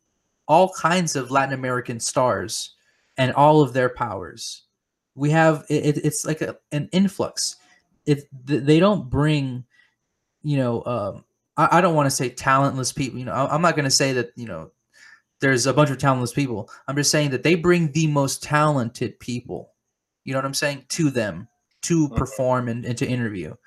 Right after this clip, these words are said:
Speaker 1: And so when they do that, it's like they're, they're collecting totems, like little charms on a charm bracelet. And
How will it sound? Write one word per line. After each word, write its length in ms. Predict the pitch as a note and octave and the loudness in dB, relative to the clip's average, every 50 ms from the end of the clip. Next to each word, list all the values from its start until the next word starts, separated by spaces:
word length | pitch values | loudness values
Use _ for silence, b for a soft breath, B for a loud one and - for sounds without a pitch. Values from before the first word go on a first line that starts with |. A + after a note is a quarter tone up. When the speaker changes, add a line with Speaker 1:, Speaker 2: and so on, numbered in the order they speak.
| b b b b b b b b | b b b b b b b b
Speaker 1:
And 160 | C3+ C3 B2 | -6 -4 -2
so 580 | - - C#3 B2+ A#2+ A#2 A#2 A2+ G#2+ G2 - _ _ _ | 0 0 2 0 0 0 -2 -2 -4 -8 -12 _ _ _
when 400 | B2 A#2+ B2+ C3 B2+ B2+ B2+ B2 - | -10 -4 -2 -2 -2 -4 -4 -2 0
they 160 | C#3+ D3+ D#3+ | 2 2 2
do 300 | D3 - D3+ F3+ G3+ F#3+ | 2 4 4 4 4 6
that, 420 | D3 A#2 A2 G#2+ G#2 G2+ - - _ _ _ _ _ _ _ _ _ _ _ _ _ _ _ _ _ _ | 4 4 4 4 2 0 -4 -8 _ _ _ _ _ _ _ _ _ _ _ _ _ _ _ _ _ _
it's 220 | - C#3+ C3 - - | -6 -4 -2 -2 -2
like 180 | - C3 B2+ | -2 -2 -2
they're, 280 | - C3+ B2+ A#2+ A2+ _ _ _ _ _ _ | -4 -4 -4 -4 -8 _ _ _ _ _ _
they're 340 | - B2+ C3+ B2+ B2+ A#2+ A2 - _ | -4 0 2 2 2 2 0 -4 _
collecting 640 | - - C#3+ C3 C#3 C#3+ C#3+ - - C3+ B2+ B2+ B2 | -2 0 2 4 4 4 2 2 -4 -6 -6 -6 -6
totems, 800 | - - C3 B2+ B2+ A2+ F#2+ F2+ F2 A#2+ A#2 - - - - B B B B B B B B B B | -2 0 0 2 2 0 -2 -6 -8 -6 -4 -4 -4 -4 -8 B B B B B B B B B B
like 200 | - B2 B2 - | -4 -2 -2 0
little 280 | C3+ C#3+ C#3 C#3 C3+ B2+ | 0 2 2 2 2 0
charms 720 | C3 - - C#3 C#3 C3+ C3 A#2 G#2+ G2+ F#2 F#2+ - - | -2 -2 2 4 4 6 4 4 2 -2 -6 -6 -6 -6
on 160 | - B2 B2 | -4 -4 -6
a 60 | A#2+ | -6
charm 340 | A#2 - - C3 C3 B2+ B2 | -6 -4 -4 -2 -2 -2 -2
bracelet. 540 | A2 A2 G2+ G#2 - - - - - - _ _ _ _ _ _ _ _ _ _ _ _ _ _ _ _ - | -4 -4 -2 -2 -2 -4 -4 -6 -10 -12 _ _ _ _ _ _ _ _ _ _ _ _ _ _ _ _ -4
And 500 | B2 B2 B2 A#2+ A#2 A#2 A#2 A2 - | -2 0 0 0 0 -2 -4 -6 -10